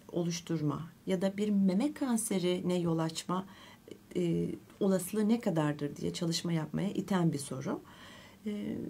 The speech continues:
bugün itibariyle, e, çok, e, makul deneme sayısı içinde tüp bebek ilaçlarının herhangi bir yumurtalık,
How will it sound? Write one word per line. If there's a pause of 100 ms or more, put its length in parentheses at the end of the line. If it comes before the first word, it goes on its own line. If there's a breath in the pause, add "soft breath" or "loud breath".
(300)
bugün
itibariyle,
e, (1700)
çok,
e,
makul (840)
deneme
sayısı
içinde (400 loud breath)
tüp
bebek
ilaçlarının
herhangi
bir
yumurtalık,